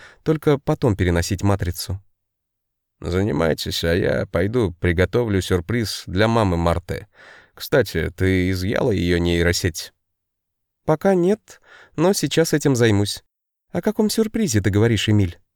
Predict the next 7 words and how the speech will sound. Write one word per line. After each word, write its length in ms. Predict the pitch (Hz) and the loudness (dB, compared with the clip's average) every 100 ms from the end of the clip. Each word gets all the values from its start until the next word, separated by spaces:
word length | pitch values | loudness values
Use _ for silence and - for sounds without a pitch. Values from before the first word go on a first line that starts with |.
| _ _ _ _ _ _ - | _ _ _ _ _ _ -8
«Узнаешь», 1000 | 85 87 101 95 90 80 80 - - - _ _ _ | -4 -2 0 2 2 0 -4 -8 -12 -18 _ _ _
улыбнулся 540 | 90 92 85 87 80 85 | -2 0 0 -2 -2 -4
Прокс. 460 | 90 90 - - - _ _ _ _ _ | -2 -4 -4 -12 -14 _ _ _ _ _
«Стоило 580 | - - 120 104 - 98 | -18 -2 0 0 0 0
ли 100 | 87 | 0
будить 380 | 82 87 87 92 | 0 0 0 0
Марту?» 500 | 92 90 - 78 | 0 0 -2 -6